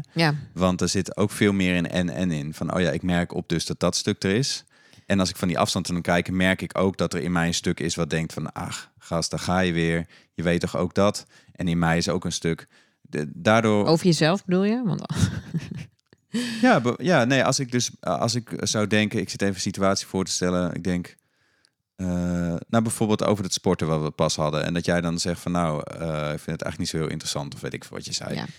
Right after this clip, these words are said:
Speaker 2: En ik dan, denk dan gelijk, "Oh shit, eh, bek houden, eh, ze wil het niet horen, ze vindt het niet interessant, ze vindt het irritant," weet ik wat allemaal. Maar ik zou dan zeggen van, ehm,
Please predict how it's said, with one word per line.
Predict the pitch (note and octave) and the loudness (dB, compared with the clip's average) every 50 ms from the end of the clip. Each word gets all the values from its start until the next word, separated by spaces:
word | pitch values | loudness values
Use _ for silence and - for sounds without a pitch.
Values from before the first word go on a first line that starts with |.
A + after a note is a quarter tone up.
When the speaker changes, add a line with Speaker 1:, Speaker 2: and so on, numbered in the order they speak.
| - _ | -20 _
Speaker 2:
En | - E2+ F2 | -4 -2 0
ik | F2+ E2+ | 0 0
dan, | - E2 E2+ E2 D#2 D#2 | 0 -2 -2 -4 -4 -2
denk | F2 F2 E2 F2 | -2 -2 0 0
dan | E2+ D#2+ | -2 -2
gelijk, | - F2 E2 E2 E2+ E2 | 0 0 0 0 0 0
"Oh | - F2+ G2 G#2 G#2+ G#2 | 0 2 2 2 2 0
shit, | - - - - E2+ F2 E2 - - | -2 -4 -2 0 0 0 0 0 -2
eh, | E2 D#2+ | -2 0
bek | D2+ F2+ F#2 - - | 2 2 2 2 2
houden, | F2+ F2 F2 F2 E2 E2 E2+ E2+ E2+ E2+ E2 D#2 - - | 2 2 4 4 4 4 2 2 2 2 0 -2 -2 -4
eh, | - D#2+ D#2+ D#2+ D#2+ D#2+ | -4 -2 -2 0 -2 -2
ze | - F2 | -2 0
wil | E2+ F2 F2 | 0 0 0
het | E2+ | 0
niet | - F2+ F2 | 0 0 0
horen, | E2+ E2 D#2+ D#2 D#2 D#2 | 0 0 0 0 0 -2
ze | D2+ | -2
vindt | - F2+ F2 F2 | -2 0 0 2
het | F2+ | 2
niet | F2 | 2
interessant, | F2 F2+ F2+ F2 - E2+ D#2 D#2 D#2 D2+ | 2 0 0 -2 -2 0 0 0 -2 -2
ze | - - | -4 -4
vindt | F#2 F2+ D#2+ | -4 -4 -2
het | F2 E2+ | -2 -2
irritant," | F2 D2+ - D#2+ D#2 D#2 E2 | -2 0 0 -2 -2 -2 -2
weet | F2 E2 | -2 -4
ik | - - | -4 -2
wat | - A2 G#2+ | -2 -2 2
allemaal. | G2 G2 G#2 G2 G2 G#2+ B2 D#3 - _ - - - - - - _ _ _ | 2 2 2 2 0 0 0 -2 -6 _ -18 -20 -20 -20 -20 -20 _ _ _
Maar | - F#2+ | 0 0
ik | G2+ - | 2 2
zou | - A2+ A2 A2 | 4 4 4 4
dan | G#2 G2 | 2 0
zeggen | G2 A2 G#2 G2+ - G2+ | 0 0 0 0 -2 -4
van, | - - G2 F#2+ F#2+ F#2 | -2 0 2 2 2 2
ehm, | F#2 F#2 F2+ F2+ F#2 | 2 2 2 2 0